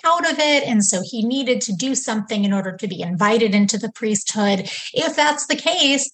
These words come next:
that definitely is troubling, right? Do we want our priests, leaders of peace, to be zealots, to be people who do these acts of vi-, violence? I know I don't,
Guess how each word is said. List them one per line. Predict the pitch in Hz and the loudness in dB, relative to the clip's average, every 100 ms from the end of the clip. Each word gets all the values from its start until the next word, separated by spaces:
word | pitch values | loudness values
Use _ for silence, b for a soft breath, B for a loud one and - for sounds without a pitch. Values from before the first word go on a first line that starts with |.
| _ | _
that | - - | -6 0
definitely | 247 - 202 160 | 0 2 -2 0
is | 160 - | -2 -4
troubling, | 208 - - 240 - | -6 -8 -12 -10 -8
right? | - 226 220 | -6 -4 -2
Do | |
we | 202 | 0
want | 185 185 202 | 2 2 2
our | 226 | 0
priests, | 247 254 254 | -2 -2 -2
leaders | 220 220 226 | 0 2 2
of | 220 - | -2 -4
peace, | 220 247 - | -8 -4 0
to | |
be | 202 202 | 0 0
zealots, | 170 - 226 269 - | 2 2 2 0 -2
to | 185 | -2
be | 190 | -4
people | - 220 247 | -4 0 2
who | 247 226 | 2 0
do | 214 208 | -2 -4
these | 208 | -4
acts | 196 214 - | -4 -6 -6
of | 202 | -4
vi-, | 175 190 226 214 | -2 -2 0 0
violence? | 208 220 262 269 | 2 2 2 2
I | 196 | 2
know | 202 196 | 2 2
I | 190 | 0
don't, | 185 - | -2 -8